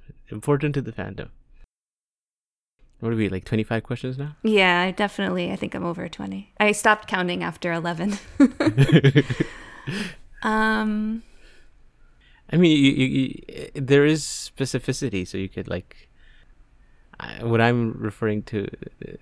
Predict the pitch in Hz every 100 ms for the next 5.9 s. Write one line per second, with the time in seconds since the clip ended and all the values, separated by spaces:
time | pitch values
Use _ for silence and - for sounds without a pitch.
0 | - - - 104 104 98 - - 107 113
1 | - 95 - - - _ - _ _ -
2 | - - - _ _ _ _ - 120 127
3 | 156 151 160 127 123 127 123 101 92 98
4 | 95 95 87 90 - - 95 92 - -
5 | 82 - 110 98 92 101 - - -